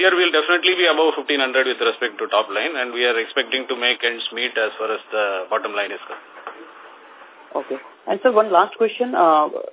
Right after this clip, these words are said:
Speaker 2: there, there was some news regarding the subsidy issue, the, some anomaly of, uh, ocean freight charges.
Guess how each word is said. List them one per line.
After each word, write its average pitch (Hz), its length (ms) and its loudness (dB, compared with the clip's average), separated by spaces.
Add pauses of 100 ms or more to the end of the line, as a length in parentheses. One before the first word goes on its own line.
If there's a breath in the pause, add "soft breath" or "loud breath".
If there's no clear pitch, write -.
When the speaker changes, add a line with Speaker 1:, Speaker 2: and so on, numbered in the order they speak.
(160)
Speaker 2:
there, 170 240 4
there 180 140 4
was 214 180 4
some 214 140 0
news 185 300 0
regarding 170 480 4
the 156 340 6 (340 soft breath)
subsidy 220 540 2
issue, 160 320 0
the, 143 180 -2
some 156 180 0
anomaly 156 440 2
of, 147 140 6 (100)
uh, 135 320 6 (300)
ocean 156 420 4
freight 156 220 4
charges. 143 340 6